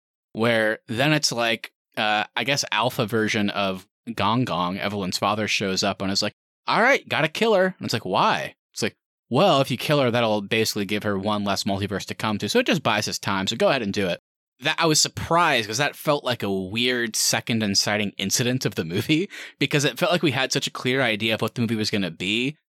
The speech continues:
and then it completely shifted. It's like, "No, I'm not gonna save the multiverse. I just wanna save my daughter. I'm not gonna let all of this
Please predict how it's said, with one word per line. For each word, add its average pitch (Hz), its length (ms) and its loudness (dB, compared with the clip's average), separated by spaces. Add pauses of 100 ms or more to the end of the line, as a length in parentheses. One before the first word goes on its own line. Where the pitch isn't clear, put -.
(140)
and 131 100 -2
then 143 120 2
it 120 120 -4
completely 113 560 0
shifted. 104 300 0
It's 110 100 -4
like, 120 200 -4
"No, 151 340 2
I'm 131 160 2
not 175 160 0
gonna 113 180 -2
save 101 300 0
the 110 60 -2
multiverse. 101 640 -2 (320)
I 143 100 2
just 214 140 0
wanna 123 200 2
save 120 280 2
my 90 160 -4
daughter. 104 360 0
I'm 104 100 0
not 117 120 0
gonna 110 140 -2
let 98 240 -2
all 107 240 2
of 98 100 -4
this 101 380 0